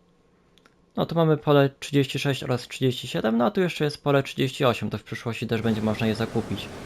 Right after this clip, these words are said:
żeby sobie oczywiście zrobić pole ryżowe. No, na razie będziemy sobie tutaj uprawiać to,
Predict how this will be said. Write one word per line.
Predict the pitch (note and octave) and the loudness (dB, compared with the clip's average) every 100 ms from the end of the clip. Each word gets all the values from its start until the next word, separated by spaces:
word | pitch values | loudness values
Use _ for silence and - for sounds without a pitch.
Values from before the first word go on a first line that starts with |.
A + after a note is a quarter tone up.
| - - - - - - | -14 -14 -14 -14 -10 -4
żeby | A2 G#2+ | -4 -4
sobie | G#2+ A2+ | -2 -2
oczywiście | G#2+ A2+ - | -2 -4 -4
zrobić | A2 A2+ A2 | 0 0 0
pole | - A#2 G#2+ | 0 0 2
ryżowe. | G#2+ G#2 A2 A2 G#2+ - - - - - - - - - - - - - - - - - - - - - - - - - - - - - - - - - - - - - - - - | 0 -2 -2 -4 -6 -10 -16 -16 -16 -16 -14 -14 -14 -14 -14 -14 -14 -14 -14 -14 -14 -14 -14 -14 -14 -14 -14 -14 -14 -14 -14 -14 -16 -16 -16 -14 -14 -14 -14 -14 -14 -14 -14 -12 -4
No, | B3 | 0
na | G#3+ | 2
razie | G#3 F3+ | 2 2
będziemy | E3 D#3+ | 0 0
sobie | C#3 C3+ | 0 -2
tutaj | C3+ - B2 | -2 0 0
uprawiać | A#2+ B2 B2 A#2+ A2+ | 0 0 2 2 0
to, | B2+ A2+ | -2 -2